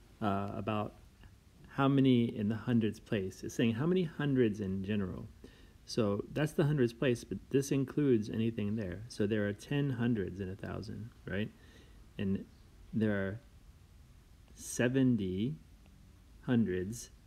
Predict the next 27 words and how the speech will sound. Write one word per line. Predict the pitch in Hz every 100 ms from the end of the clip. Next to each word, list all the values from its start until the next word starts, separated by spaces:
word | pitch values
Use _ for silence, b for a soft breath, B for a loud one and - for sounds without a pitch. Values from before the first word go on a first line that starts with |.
| - - - - - - 120
in | 104
seven | - 120 101 101
thousand. | 92 104 104 98 -
So | 113
you | 110
have | 117
to | 127
look | 120
at | 147 -
that | 127 120 - - -
place | 143 143 143
value, | - 98 92 95 98 127 -
but | 113
then | 104 104
also | 98 117 - 113
the | 107
numbers | 104 104 95 98 98 - - - -
above | 98 123 95
it. | -
So | - 101 - -
another | 104 104 110
example | 101 104 98 101 98
would | 92
be | 95 92 113 117 B B B B B B B B B - 120
how | 110
many | 113 113
thousands | 107 110 101 107 107 101 95 92 98 117